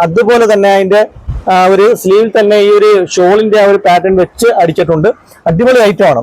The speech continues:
നല്ല സൂപ്പർ ഐറ്റം ആണ്. അതിന്റെ അടുത്തൊരു കളർ എന്ന് പറയാണ്ട് ഇതാണ്, അതാ സൂപ്പർ കളർ ചാർട്ടുകളാണ് വന്നിരിക്കുന്നത്. നല്ല ക്വാളിറ്റി ഉള്ള ഐറ്റം ആണ്, അടിപൊളി ഐറ്റം ആണ്. മീഡിയം സൈസ് മുതൽ ഡബിൾ എക്സ് എൽ സൈസ് വരെ ഉണ്ട്. ഇതിന്റെ ഷോൾ എന്ന് പറയുമ്പോൾ ദാണ്ടെ ഈ കളർ വരും. നല്ല ഷോൾ എന്ന് പറഞ്ഞാൽ നല്ല, നല്ല നീളവും വീതിയുള്ള ഷോൾ ആണ് കേട്ടോ, അടിപൊളി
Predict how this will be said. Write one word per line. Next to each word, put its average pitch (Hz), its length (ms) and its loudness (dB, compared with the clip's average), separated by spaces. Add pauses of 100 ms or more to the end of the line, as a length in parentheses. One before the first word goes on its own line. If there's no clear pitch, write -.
നല്ല 180 160 0
സൂപ്പർ 196 420 -2
ഐറ്റം 208 140 0
ആണ്. 190 80 2
അതിന്റെ 180 280 0
അടുത്തൊരു 196 380 -2
കളർ 208 180 2
എന്ന് 214 120 -2
പറയാണ്ട് 196 320 0
ഇതാണ്, 156 280 0
അതാ 147 140 -2 (680)
സൂപ്പർ 220 420 -4
കളർ 196 160 2
ചാർട്ടുകളാണ് 190 580 -2
വന്നിരിക്കുന്നത്. 151 520 -2 (640)
നല്ല 202 300 0 (120)
ക്വാളിറ്റി 220 380 0
ഉള്ള 226 100 2
ഐറ്റം 196 280 0
ആണ്, 175 80 0
അടിപൊളി 185 480 0
ഐറ്റം 196 260 0
ആണ്. 185 100 0
മീഡിയം 226 540 0
സൈസ് 196 220 -2
മുതൽ 202 360 0 (420)
ഡബിൾ 175 200 0
എക്സ് 247 160 -2
എൽ 254 60 0
സൈസ് 208 260 -2
വരെ 180 180 0
ഉണ്ട്. 131 120 -2 (100)
ഇതിന്റെ 208 300 0
ഷോൾ 208 180 2
എന്ന് 220 120 0
പറയുമ്പോൾ 202 260 0
ദാണ്ടെ 185 200 0
ഈ 185 200 0
കളർ 165 240 2
വരും. - 140 -6 (140)
നല്ല 196 220 0 (380)
ഷോൾ 180 180 2
എന്ന് 240 120 2
പറഞ്ഞാൽ 240 240 0
നല്ല, 233 140 0
നല്ല 202 400 0
നീളവും 226 360 0
വീതിയുള്ള 214 360 0
ഷോൾ 185 260 0
ആണ് 151 80 -2
കേട്ടോ, 147 160 0
അടിപൊളി 214 440 0